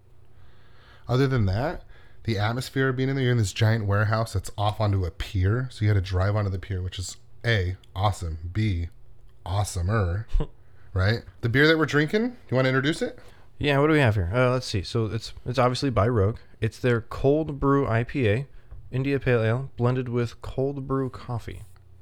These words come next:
Speaker 1: I like the can. Bright green.
Speaker 2: Do you know green was my favorite color?
Speaker 1: Uh, Jesse, I don't really know you that
Speaker 2: I mean,
Speaker 1: well in terms of colors.
Speaker 2: learn something new every
Speaker 1: Our
Speaker 2: day, don't
Speaker 1: friendship's
Speaker 2: you?
Speaker 1: great, but
Speaker 2: <laughs>
Speaker 1: I don't know about our color choices. I do love green too as well.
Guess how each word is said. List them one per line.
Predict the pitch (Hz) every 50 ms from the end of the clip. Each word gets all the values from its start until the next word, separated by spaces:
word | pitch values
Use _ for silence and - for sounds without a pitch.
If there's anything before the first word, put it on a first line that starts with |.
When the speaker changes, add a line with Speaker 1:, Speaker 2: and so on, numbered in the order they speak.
| - -
Speaker 1:
I | 110 117
like | 139 220 -
the | 247 240
can. | - - 247 185 220 175 101 98 - - - - -
Bright | 123 123 151 170 160
green. | 135 131 135 139 147 160 190 202 202 - -
Speaker 2:
Do | - -
you | 117
know | 113 113 110
green | 101 - 113 110 110
was | 110 98 101
my | 101 -
favorite | - 101 95 -
color? | - 101 98 87 65 - - - - - - - - - - - - -
Speaker 1:
Uh, | 117 117 104
Jesse, | 101 123 120 117 - 104 101
I |
don't | 120 120 110 - -
really | 101 98 92 87
know | 90 95
you | 98
that | 95 95 95 90 - - -
Speaker 2:
I | 92
mean, | 92 90
Speaker 1:
well | 87 104 95 95 98
in | 92
terms | - 98 92 -
of | -
colors. | - - 110 123 156 - -
Speaker 2:
learn | 95 98 101 95
something | - 101 95 101
new | 98 95
every | 92 92
Speaker 1:
Our | 92 90
Speaker 2:
day, | 90
don't | 117 139 -
Speaker 1:
friendship's | - - - -
Speaker 2:
you? | 98
Speaker 1:
great, | 98 98 98 95 -
but | 98 92 90 - - - - - -
Speaker 2:
<laughs> | 131
Speaker 1:
I | -
don't | 101 98 95 101
know | 110 110 - 110
about | 98 92 104 92 98
our | 107
color | - - 110 90 87
choices. | - - 98 98 - - - - - - - - - - - -
I | 113 113
do | 113 120 120 110
love | 104 98 98
green | - 95 92 95 -
too | - 101 98
as | 104 - -
well. | - - 110